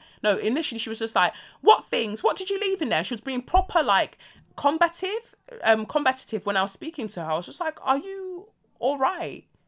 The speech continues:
Like, you're the one that should be helping me with customer service and you're trying to give me vim." So, um, I said, "I left my bag in there." And she was like,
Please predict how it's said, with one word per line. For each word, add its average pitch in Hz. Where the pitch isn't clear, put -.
Like, 196
you're 240
the 349
one 302
that 208
should 208
be 208
helping 196
me 190
with 143
customer 170
service 180
and 160
you're 175
trying 175
to 160
give 170
me 170
vim." 160
So, 240
um, 233
I 226
said, 220
"I 196
left 196
my 185
bag 170
in 139
there." 131
And 180
she 220
was 196
like, 202